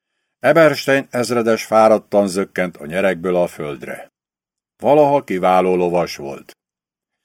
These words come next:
Évekig teljesített szolgálatot Bécsben a spanyol lovasiskolában. Itt tanították elegáns mozdulatokra, kecses, táncoló járásra a császári ménes hófehér lipicai paripáit.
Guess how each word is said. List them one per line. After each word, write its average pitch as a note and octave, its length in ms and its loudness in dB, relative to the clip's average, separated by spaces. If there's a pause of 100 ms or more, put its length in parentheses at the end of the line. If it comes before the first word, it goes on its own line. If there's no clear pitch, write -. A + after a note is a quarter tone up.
(500)
Évekig C#3+ 580 2
teljesített A2+ 720 0
szolgálatot A#2 840 2
Bécsben A2 460 -2
a A2 100 0
spanyol G#2+ 440 -2
lovasiskolában. F2+ 1200 -6 (800)
Itt D3 280 -4
tanították A#2 800 0
elegáns G2 540 -2
mozdulatokra, F#2+ 1040 -2 (200)
kecses, A#2 640 -4
táncoló A2 580 0
járásra G2+ 580 0
a F#2 80 -4
császári G#2+ 640 0
ménes G2+ 380 -6
hófehér F#2+ 600 -6
lipicai F2 520 -8
paripáit. D2 800 -12